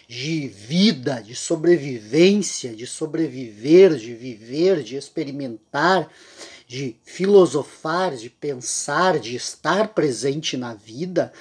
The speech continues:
o nosso modo de vida, ele sempre tem que buscar, novamente repito, essa coisa do bem-estar comum de todos os nossos irmãos.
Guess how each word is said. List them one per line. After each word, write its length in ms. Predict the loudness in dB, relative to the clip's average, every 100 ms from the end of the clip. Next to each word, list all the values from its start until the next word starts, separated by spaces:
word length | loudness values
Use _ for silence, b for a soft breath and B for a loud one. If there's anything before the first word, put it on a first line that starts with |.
| B B
o 40 |
nosso 480 | -10 -8 -8 -8 -10 -14 B B
modo 560 | -10 0 4 4 2 -6
de 160 | -8
vida, 580 | -12 -14 -10 -8 -4 -6 -6 b b
ele 180 | -10
sempre 760 | -6 -4 0 2 2 0 -4 -4
tem 200 | -6 -10
que 120 | -10
buscar, 600 | -10 -10 -12 -8 -4 -2
novamente 600 | 0 0 -2 -4 -6 -6
repito, 760 | -6 -8 _ -14 -14 -10 -10 -10 B B B B B B
essa 280 | -4 -2 -2
coisa 560 | -2 4 6 6 6 2
do 380 | 2 -2 -2 -6 b b
bem-estar 840 | 4 6 4 0 -4 -4 -2 -2
comum 580 | -2 0 0 0 -4 -6 -8
de 140 | -2 -2
todos 520 | -2 2 4 4 0
os 60 | -2
nossos 380 | -2 -2 -6
irmãos. 600 | -4 -2 0 0 0 -8